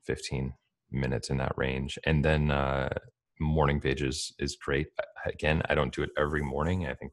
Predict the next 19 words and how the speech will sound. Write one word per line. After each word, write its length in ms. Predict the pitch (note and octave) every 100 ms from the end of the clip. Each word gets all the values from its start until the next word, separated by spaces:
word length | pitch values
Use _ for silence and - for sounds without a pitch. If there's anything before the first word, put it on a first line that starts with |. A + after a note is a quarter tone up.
| - -
<laughs> 220 | - - -
life 320 | D2+ - -
is 140 | D#2+ -
very 240 | - C2 C#2
dynamic 640 | C#2 C2+ C#2+ F2+ D#2 -
and, 200 | C2 C2 - - - -
and 160 | - C2
very, 400 | D2 C#2 C#2 C2+
uh, 300 | C2 B1+ B1+ - - _ - -
it's, 320 | - - -
it's 460 | - - - - - - _ _ - -
gonna 220 | D2+ D2
just 340 | C2+ C#2 - -
kinda 220 | D2+ C#2
depend. 520 | B1+ - E2 E2+ D#2
But 220 | C#2 B1+ - - - _ -
most 460 | D2 D2+ C#2+ -
mornings, 600 | D2+ C#2 C2 C2 C#2 - -
um, 440 | B1+ C2+ C2+ C2+